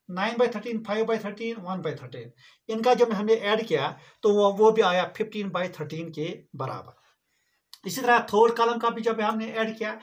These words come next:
यानी four by thirteen, three by thirteen, eight by thirteen, इनका भी हमें ऐड जो आया, वो आया fifteen by thirteen के दरमियान, अ, बराबर, क्योंकि इसमें भी like fraction है, thirteen denominator एक ही लिखते हैं हम, तो ऊपर four plus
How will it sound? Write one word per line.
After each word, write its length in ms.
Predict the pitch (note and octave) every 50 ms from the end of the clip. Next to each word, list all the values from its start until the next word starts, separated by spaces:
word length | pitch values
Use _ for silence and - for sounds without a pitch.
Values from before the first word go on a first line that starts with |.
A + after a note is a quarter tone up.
| - - - _ -
यानी 100 | F3+ F3+
four 360 | F3+ - - G3+ G#3 A3+ A3
by 60 | A#3
thirteen, 460 | A3 A3 G3+ F#3+ - A3+ G#3+ G#3+ A3 G#3+
three 260 | - - G3 G3 G3
by 140 | G#3+ G#3 G3+
thirteen, 440 | - G3+ G3 - A3 G#3 G3+ G#3+ G#3
eight 220 | - F#3+ F#3+ E3+ G3
by 60 | G3
thirteen, 420 | F3+ - D#3+ D3+ - D#3 D3 D3+ D#3 - - - - - _ _ -
इनका 320 | B3 B3+ C#4 C4 B3+ C4 B3+
भी 160 | - B3 A#3+
हमें 440 | G3+ G3 G3+ G3+ G#3+ A3+ A3+ - - _ _ _ _ _ -
ऐड 200 | G3 A3 A3+ G3
जो 140 | G3+ B3 A3
आया, 200 | F#3+ F#3+ G3+ G3+
वो 120 | G3 G3
आया 220 | F#3+ F#3 F#3+ F#3
fifteen 400 | - - F3+ - - F3+ F3+ F3
by 160 | D3 D3+ D3+ D3+
thirteen 320 | - D3+ - E3+ D#3+ D3+
के 80 | D#3 D#3
दरमियान, 380 | C3+ C#3+ C3+ C3+ C3 B2+ C3 - - - _ _ -
अ, 80 | E3
बराबर, 480 | D#3 C3+ D3 C#3 C3+ B2 A2+ G#2+ - - _ - - _ _
क्योंकि 260 | - G3+ A3+ A3+ A#3
इसमें 300 | B3+ A#3 A3+ A3+ A#3 A3+
भी 120 | G#3+ A3 G#3
like 280 | F#3 F#3 G3 G#3 G3+
fraction 280 | - G#3+ G3 - A3+ A3
है, 280 | G#3+ G3+ G#3 G#3 G#3 -
thirteen 460 | F3 E3 E3 F#3+ F3 F3+ F#3 - - _ _ _ _ _ - -
denominator 380 | D3+ E3 F#3 G3 G3+ G3+ -
एक 180 | - G3 F#3+ -
ही 80 | G#3+
लिखते 240 | G#3 G#3+ - - A3
हैं 80 | G3+ G3
हम, 220 | F#3 G3 G3 - - - _ _
तो 80 | - E3+
ऊपर 340 | F#3+ F#3+ - G3+ F3 - - - -
four 180 | F#3+ G3 G3+ G3+ -
plus 160 | F#3 F3 E3+